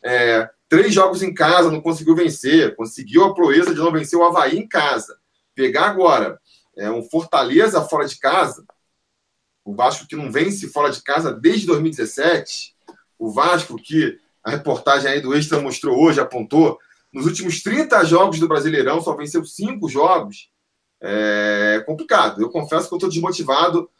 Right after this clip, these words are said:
pra, pra esse jogo contra o Fortaleza. É, eu acho que um dos motivos que eu tô desmotivado é porque eu acho que o Vasco tem que mudar muita coisa. A gente recebeu a notícia aí já também, é, um pouco antes de começar a live,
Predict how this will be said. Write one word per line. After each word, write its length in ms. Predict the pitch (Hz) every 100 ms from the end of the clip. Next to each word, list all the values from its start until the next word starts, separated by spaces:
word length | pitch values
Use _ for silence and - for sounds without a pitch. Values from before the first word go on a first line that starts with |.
| _ _
pra, 280 | 127 123 117
pra 140 | 139
esse 140 | 139 127
jogo 180 | 147 147
contra 200 | 139 -
o 40 |
Fortaleza. 720 | 135 120 104 123 160 175 170 _ _ _ -
É, 420 | 117 117 120 123
eu 180 | 135 139
acho 260 | 160 - -
que 280 | 190 170
um 160 | 160 202
dos 120 | 202
motivos 300 | 196 175 170
que 60 | 165
eu 40 |
tô 60 | 156
desmotivado 680 | 143 135 131 147 190 131
é 80 | 139
porque 220 | - -
eu 100 | 175
acho 240 | 160 202 -
que 60 |
o 40 | 170
Vasco 260 | 196 196 -
tem 180 | 190 220
que 140 | -
mudar 340 | 208 165 151 208
muita 300 | 202 220 254
coisa. 440 | - 151 - - _ _ _ -
A 80 | 139
gente 180 | 156 185
recebeu 360 | 185 160 170
a 40 | 185
notícia 420 | 160 175 - 156
aí 120 | 156
já 160 | 156 151
também, 460 | 135 147 160 151 _ _ -
é, 520 | 113 117 113 104 104 _ _ _
um 80 | 101
pouco 300 | 156 156 160
antes 120 | 156
de 60 |
começar 320 | 156 139 135 135
a 60 |
live, 500 | 127 151 151 110 104